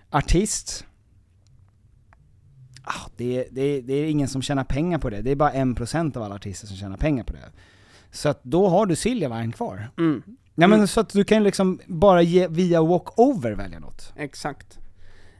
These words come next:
Speaker 2: Eh, sen kan det vara bra att testa, eh, för du visste inte att du ville bli revisor.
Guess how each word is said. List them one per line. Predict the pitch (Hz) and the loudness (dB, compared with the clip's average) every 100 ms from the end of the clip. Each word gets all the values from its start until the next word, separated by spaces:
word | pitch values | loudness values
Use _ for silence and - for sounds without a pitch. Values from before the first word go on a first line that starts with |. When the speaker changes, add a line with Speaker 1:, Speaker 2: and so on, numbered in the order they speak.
| - | -8
Speaker 2:
Eh, | 147 156 | -2 0
sen | 160 170 | 0 0
kan | 240 | 0
det | |
vara | 233 214 | 0 0
bra | 175 170 | 2 2
att | 165 | 2
testa, | 170 - - 220 202 180 - | -4 -6 -4 -2 0 0 -2
eh, | 170 151 156 143 | -4 -2 0 -2
för | 156 | -2
du | 156 185 | -2 -2
visste | 185 - | -4 -6
inte | 165 156 | -4 -4
att | 147 | -4
du | 151 | -4
ville | 143 143 135 | -4 -4 -6
bli | 139 135 | -6 -4
revisor. | 135 135 135 - 160 196 | -4 -4 -6 -6 -4 -4